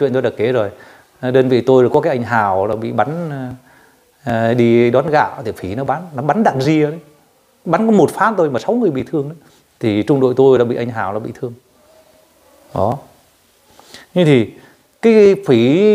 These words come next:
thưa quý vị là vào năm một nghìn chín trăm tám mươi tám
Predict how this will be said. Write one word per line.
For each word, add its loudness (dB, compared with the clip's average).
thưa 4
quý 6
vị 4
là 2
vào 4
năm 0
một 2
nghìn 0
chín -4
trăm 0
tám 0
mươi -2
tám -2